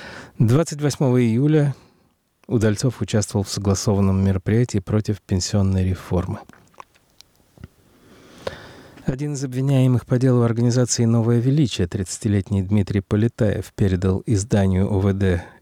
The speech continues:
«Инфо» письмо, в котором просит общественность о моральной и финансовой поддержке. Полетаев написал, что стал жертвой провокатора и подстрекателя, который ловко и цинично внедрился в группу.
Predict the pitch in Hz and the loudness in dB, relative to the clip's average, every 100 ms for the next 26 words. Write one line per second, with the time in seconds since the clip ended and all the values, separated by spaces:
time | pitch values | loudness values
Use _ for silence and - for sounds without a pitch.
0 | - 123 107 - 98 85 - 110 - 120 | -4 0 0 -2 -4 -4 0 0 0 2
1 | 110 87 - - - - 95 104 95 87 | 2 0 -6 -20 -20 -8 -4 -2 -2 -2
2 | 110 110 98 - - - - _ - - | 0 0 -2 -8 -20 -20 -20 _ -6 -4
3 | - 123 - 131 113 95 - 101 98 95 | 0 -2 -2 0 0 -2 -4 0 2 2
4 | 113 120 117 - 117 - 107 92 87 - | 2 2 0 0 -2 0 0 2 0 -4
5 | 92 - 104 95 90 85 - 104 - - | -10 -4 -4 0 -2 -4 -6 -8 -10 -20
6 | - - - _ - 113 117 110 - 95 | -20 -20 -20 _ 0 2 2 2 0 -2
7 | 104 117 101 - - 120 107 107 101 101 | 0 -2 -2 -4 -2 0 2 2 0 -4
8 | - 107 120 - 95 92 87 - 98 - | 0 0 0 0 -2 -2 -4 -4 -6 -2
9 | 110 - 82 - 87 - 92 95 90 101 | -4 -2 -6 -4 -8 -4 -2 0 2 2
10 | 135 - 135 - 120 110 - 117 95 98 | 0 0 -2 0 0 0 0 -2 0 0
11 | 90 92 92 - 87 92 87 - 92 | 0 -2 -2 -4 -2 0 -2 -4 -8